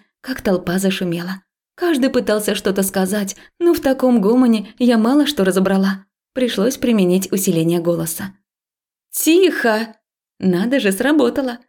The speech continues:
Все разом замолчали, а я продолжила. «Приветствую вас в своей скромной обители.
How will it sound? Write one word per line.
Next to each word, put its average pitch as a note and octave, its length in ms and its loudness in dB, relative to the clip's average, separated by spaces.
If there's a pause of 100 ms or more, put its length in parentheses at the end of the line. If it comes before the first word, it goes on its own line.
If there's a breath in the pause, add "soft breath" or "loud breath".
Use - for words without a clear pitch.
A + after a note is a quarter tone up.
Все - 200 -2
разом G3+ 380 2
замолчали, F#3+ 720 -2 (240)
а G3 120 -4
я E3 200 -2
продолжила. E3+ 720 -4 (800)
«Приветствую B3+ 680 2
вас A3+ 300 0
в - 80 -10
своей B3 260 2
скромной A#3 580 2
обители. G3 680 0